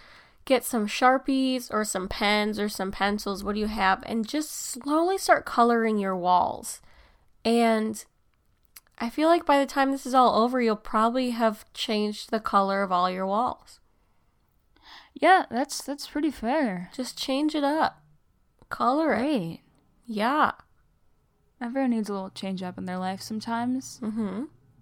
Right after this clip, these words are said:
Speaker 2: Uh, yeah, so those are all things that you can do instead of having sex. Uh, can I give a, a smidge of genuine advice that I read on the internet recently
Speaker 1: Uh,
Speaker 2: that
Speaker 1: yes.
Speaker 2: was helpful? <laughs>
Speaker 1: Yes.
Speaker 2: Um,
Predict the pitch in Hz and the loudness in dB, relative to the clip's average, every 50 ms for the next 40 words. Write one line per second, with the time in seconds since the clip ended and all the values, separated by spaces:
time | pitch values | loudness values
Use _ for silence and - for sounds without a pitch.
0 | - _ _ _ _ - - - _ _ _ - 240 247 240 233 233 220 - - | -20 _ _ _ _ -8 -8 -8 _ _ _ -2 2 4 4 6 4 4 2 0
1 | 208 240 285 294 254 208 202 - - - - 254 254 254 247 240 240 - - - | 2 4 6 8 8 6 4 -2 -8 -2 2 4 6 6 6 4 2 -2 -4 -8
2 | 202 190 185 180 180 196 233 240 269 294 294 - - 311 320 339 330 339 320 339 | -6 -2 -2 -2 -2 0 2 4 4 4 2 0 -6 -6 -6 -6 -6 -6 -6 -6
3 | 349 - 392 359 254 202 175 170 180 - 214 220 - 240 247 302 330 - - - | -6 -4 -2 -2 0 0 -2 -4 -6 -6 -8 -6 -6 -6 -6 -6 -8 -8 -8 -2
4 | - 180 165 175 - - - - - - - - - _ _ _ _ _ - - | 0 2 2 0 -2 -8 -12 -10 -8 -8 -10 -12 -14 _ _ _ _ _ -20 -20
5 | - - _ _ _ _ _ _ _ _ _ _ _ - 214 214 208 208 196 190 | -20 -20 _ _ _ _ _ _ _ _ _ _ _ 6 10 12 12 12 12 10
6 | 190 185 180 175 175 165 165 175 - - _ - - - - _ _ _ - 247 | 8 8 6 6 4 4 2 2 -4 -8 _ -20 -20 -20 -20 _ _ _ 2 4
7 | 240 233 240 233 - 180 233 233 226 269 277 277 240 220 208 - - 208 208 208 | 6 8 6 6 4 2 -2 2 2 2 4 4 4 2 2 2 0 2 2 2
8 | 202 - - - 208 202 185 190 190 180 - 180 170 180 180 180 185 190 196 190 | 2 0 -2 -2 -2 -2 0 -2 -4 -2 -2 -2 -2 -2 -2 -2 -2 -2 2 2
9 | 180 185 196 196 - 214 196 185 185 185 180 175 180 180 180 - 180 180 180 180 | 2 2 2 -2 -2 0 2 2 4 2 2 2 0 -2 -4 -6 -4 -4 -2 0
10 | 190 185 190 - - - - 202 196 190 - 233 202 202 196 185 185 240 233 226 | 0 0 0 -2 -4 -6 -8 -6 -6 -2 -2 -2 -2 -2 -6 -2 2 4 4 6
11 | - 214 - 220 - - - - - 170 180 180 175 - - - 208 196 190 - | 6 4 0 0 -4 -4 -4 -4 -2 -2 -2 -2 -4 -6 -8 0 0 0 0 2
12 | - 208 214 262 294 269 262 247 233 - - - - - 214 - - - - - | 0 6 8 8 8 8 6 2 0 -2 -6 -12 -8 -6 -8 -8 -8 -10 -18 -14
13 | - 415 415 403 370 320 277 - _ _ - - 214 208 202 190 185 180 180 | -12 -10 -10 -8 -10 -10 -12 -16 _ _ 6 10 12 12 12 12 10 6 0